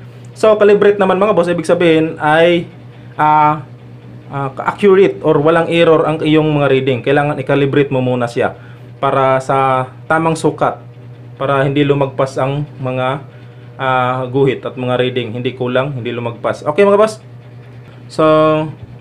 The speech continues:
para hindi kayo malilito, mga boss, sa aking i-isa-isa ang pag-explain dito, mga boss. So, sa usually sa, ah, makikita natin sa burner is gaya din dito sa drawing ko, mga boss, no?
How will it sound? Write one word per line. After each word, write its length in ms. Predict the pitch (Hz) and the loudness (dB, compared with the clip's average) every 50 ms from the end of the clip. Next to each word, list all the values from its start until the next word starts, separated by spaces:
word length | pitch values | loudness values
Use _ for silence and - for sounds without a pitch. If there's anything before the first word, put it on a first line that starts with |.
| - - - | -14 -4 -2
para 480 | 165 165 170 170 170 170 170 170 165 | 0 2 4 4 4 4 4 2 2
hindi 220 | 165 175 175 180 170 | 2 2 2 2 2
kayo 160 | 180 185 185 180 175 | 2 2 2 2 2
malilito, 480 | 180 175 175 180 175 175 180 165 185 175 | 2 2 2 2 2 0 0 2 2 2
mga 240 | 170 180 196 185 | 2 2 2 2
boss, 160 | 165 165 160 - 170 | 2 0 0 2 2
sa 420 | 165 165 160 156 156 156 - 98 156 151 | 2 4 4 4 2 0 0 -2 -4 -2
aking 240 | - 165 160 165 160 | 0 0 0 2 2
i-isa-isa 1120 | 156 156 160 160 156 156 151 147 - - - 156 147 - 160 143 143 139 - 143 143 139 | 2 2 2 2 2 0 0 -2 -6 -6 -4 -4 0 2 2 2 2 2 2 2 2 2
ang 80 | 139 139 | 0 -2
pag-explain 560 | 127 131 135 135 - - 143 135 135 131 127 | 0 2 2 2 0 0 2 2 2 2 2
dito, 160 | 123 123 127 | 2 2 0
mga 160 | 120 120 120 | 0 0 -2
boss. 240 | 120 139 139 - - - - - - - - - - - - - - - | 0 0 -2 -2 -2 -8 -18 -18 -20 -20 -20 -20 -16 -16 -14 -14 -2 2
So, 240 | 175 175 175 170 170 | 4 6 6 4 4
sa 240 | 190 170 170 165 | 4 4 4 4
usually 400 | 165 170 170 - 175 170 170 175 | 4 2 2 2 2 2 4 2
sa, 480 | 165 165 180 165 165 165 160 147 - - - - - - - - - - - - - - - - | 2 2 2 2 4 4 2 2 0 -2 -6 -12 -20 -20 -20 -20 -20 -20 -20 -20 -20 -20 -12 -4
ah, 60 | 156 151 | -2 -2
makikita 400 | 156 - 170 151 180 - - 165 | -2 -2 -2 -2 -2 0 0 0
natin 240 | 165 160 165 170 160 | 2 2 2 2 2
sa 80 | 180 | 2
burner 320 | 160 170 196 175 175 165 156 156 | 2 2 2 2 2 2 2 2
is 240 | 156 156 156 - - | 2 0 -2 -6 -14
gaya 320 | - 131 151 151 156 156 147 | -4 0 2 4 4 4 4
din 160 | 143 147 143 | 2 2 2
dito 240 | 147 143 - 143 135 | 2 2 2 2 0
sa 80 | 156 | 0
drawing 320 | 131 127 135 139 135 131 127 | 2 4 4 6 6 4 2
ko, 160 | 127 127 123 | 0 0 0
mga 160 | 120 123 123 | 0 -2 0
boss, 240 | 123 135 123 - 170 | 0 -2 -2 -2 -2
no? 160 | 175 - | -4 -4